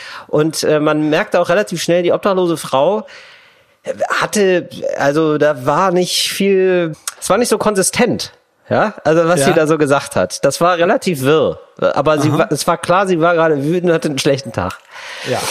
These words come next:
Speaker 2: okay.
Speaker 1: Und, ähm,
Speaker 2: Was man
Speaker 1: so
Speaker 2: nachvollziehen kann, was wahrscheinlich öfter vorkommt, wenn man obdachlos ist.
Speaker 1: Man hat einen schlech-, man hat viele schlechte Tage. Und dann guckte ich aber noch mal hin und dann habe ich gemerkt, „Ach nee, Moment mal, das ist ja krass.“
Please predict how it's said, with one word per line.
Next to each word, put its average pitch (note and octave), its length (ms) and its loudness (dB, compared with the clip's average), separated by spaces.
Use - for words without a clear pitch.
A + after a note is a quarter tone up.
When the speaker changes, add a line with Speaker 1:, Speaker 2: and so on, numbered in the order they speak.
Speaker 2:
okay. G#2 300 -12
Speaker 1:
Und, E3 640 0
ähm, D3 240 2
Speaker 2:
Was F3 100 2
man F3+ 120 2
Speaker 1:
so F#3 80 2
Speaker 2:
nachvollziehen D#3+ 360 0
kann, D3 340 -2
was D3+ 140 -2
wahrscheinlich D#3 300 -2
öfter D3+ 240 -2
vorkommt, C#3 300 -4
wenn B2 40 -4
man B2 100 -4
obdachlos F2 500 -6
ist. - 200 -14
Speaker 1:
Man D#3+ 340 0
hat E3 200 0
einen C#3 80 -10
schlech-, C3 400 -2
man C3 180 2
hat D3 220 -2
viele D3 240 -2
schlechte B2 320 -2
Tage. F#2+ 380 -4
Und D3+ 360 0
dann D#3+ 180 0
guckte B3+ 300 0
ich A3+ 100 0
aber E3 200 2
noch - 200 -2
mal G3 140 2
hin D3+ 120 0
und C#3 40 0
dann D3 220 2
habe D#3 100 0
ich - 80 -8
gemerkt, C#3 300 -2
„Ach A2 220 -2
nee, D3 240 0
Moment A#2 260 -2
mal, - 100 -14
das C#3+ 300 -2
ist G2+ 180 -4
ja G2 140 0
krass.“ - 280 -4